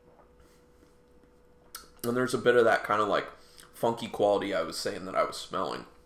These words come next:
And that's kinda throughout. Really light, really crisp and fresh as well.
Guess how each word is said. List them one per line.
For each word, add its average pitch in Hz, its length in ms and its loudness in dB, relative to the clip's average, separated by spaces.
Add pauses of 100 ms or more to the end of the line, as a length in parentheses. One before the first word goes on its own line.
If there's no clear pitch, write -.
(1120)
And 107 120 -6
that's 104 160 -4
kinda 104 260 -4
throughout. 60 640 -4 (1080)
Really 135 260 0
light, 110 440 2 (240)
really 113 260 0
crisp - 480 0
and 95 160 -12
fresh - 540 0
as 101 180 -8
well. 101 420 0